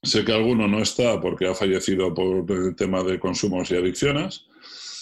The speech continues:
y algún otro, pues, está entrando en calabozos constantemente, pues, por el, por el mismo, por el mismo motivo, ¿no? Son gente que, que en sus casas posiblemente tenían unas realidades muy duras que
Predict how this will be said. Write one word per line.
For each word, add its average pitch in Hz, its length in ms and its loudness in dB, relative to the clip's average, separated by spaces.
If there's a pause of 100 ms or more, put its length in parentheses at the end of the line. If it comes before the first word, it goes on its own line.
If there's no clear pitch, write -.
(160)
y 101 160 2
algún 113 280 2
otro, 131 400 2
pues, 95 440 2
está 101 480 0
entrando 107 420 0
en 107 80 -2
calabozos 113 580 0
constantemente, 104 840 0
pues, 92 180 -4
por 92 120 -2
el, 87 240 -2
por 87 200 -2
el 87 80 -2
mismo, 87 720 -2
por 87 180 -2
el 87 80 -2
mismo 85 640 -2
motivo, 85 420 -2
¿no? 110 180 -4
Son - 220 -6
gente 98 320 -2
que, 95 240 0 (1040)
que 101 80 0
en 101 80 2
sus 98 180 0
casas 113 280 0
posiblemente 110 580 2
tenían 104 420 0
unas 104 200 2
realidades 101 500 2
muy 104 140 2
duras 120 440 2
que 85 840 0